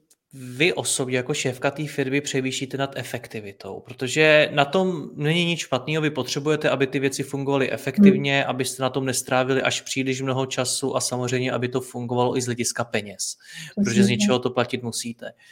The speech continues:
Speaker 2: Mhm.
Speaker 1: Tak, eh, je, je tohleto něco, nad čím přemýšlíte, jak ty věci dělat
Speaker 2: Mhm.
Speaker 1: efektivněji, rychleji, lépe, případně je,
Speaker 2: Mhm.
Speaker 1: co k tomu použít a podobně?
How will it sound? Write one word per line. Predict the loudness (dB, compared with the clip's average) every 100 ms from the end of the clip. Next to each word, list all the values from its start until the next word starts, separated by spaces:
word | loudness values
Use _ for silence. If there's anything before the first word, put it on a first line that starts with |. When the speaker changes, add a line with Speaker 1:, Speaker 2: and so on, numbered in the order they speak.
| -8 2
Speaker 2:
Mhm. | 6 8
Speaker 1:
Tak, | 6 6 4
eh, | 4 2 -4
je, | 4 8 6 6
je | 4
tohleto | 6 6 6 4 2
něco, | 2 0 0
nad | -2 0
čím | -2
přemýšlíte, | -2 -2 -2 -2 -4 0 0
jak | 2
ty | 0
věci | -2 -2 2
dělat | 4 4
Speaker 2:
Mhm. | 4 4
Speaker 1:
efektivněji, | 4 2 -4 0 4 6 6
rychleji, | 4 0 2 4 6 4
lépe, | 4 2 2 2 2 2
případně | -4 -4 -2 -2 -2 0 0 -2 2
je, | 2 4
Speaker 2:
Mhm. | 2 -2 -4
Speaker 1:
co | -2 0
k |
tomu | 0 0
použít | 0 0 0 -4 -8
a | -10
podobně? | -10 -10 -10 -14